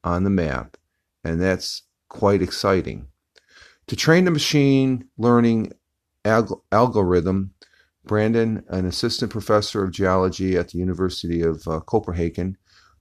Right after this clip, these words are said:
uh, marked nearly ninety thousand trees spanning different terrain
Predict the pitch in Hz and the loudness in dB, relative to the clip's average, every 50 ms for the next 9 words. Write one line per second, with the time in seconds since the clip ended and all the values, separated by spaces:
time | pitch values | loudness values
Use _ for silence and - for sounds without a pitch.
0 | _ _ _ - 95 92 90 90 87 - - - - - 92 92 95 92 92 90 | _ _ _ -12 -10 -8 -8 -8 -10 -10 -12 -14 -12 -6 -2 0 2 2 2 0
1 | - - - 95 98 98 95 92 92 90 87 87 90 95 95 107 117 127 131 147 | -4 -8 -6 -2 0 0 2 2 2 0 0 0 0 0 0 0 0 0 0 -2
2 | 143 139 - 104 98 98 101 107 101 - 104 98 95 - - - 101 92 92 92 | -4 -4 -2 -2 -2 0 -2 -2 -4 -6 -6 -6 -8 -8 -8 -4 -4 -2 -2 -2
3 | 90 - - - 95 92 90 87 87 90 87 85 82 82 - _ _ _ _ _ | -4 -6 -8 -6 -4 -4 -2 -2 -2 -4 -4 -6 -8 -12 -16 _ _ _ _ _
4 | _ _ _ _ _ _ _ _ _ - 92 110 104 - - - - - - 104 | _ _ _ _ _ _ _ _ _ -6 -4 -4 -4 -2 -4 -6 -6 -6 -4 0
5 | 95 98 95 95 92 90 90 92 90 80 | 2 2 2 2 0 0 -2 -2 -4 -6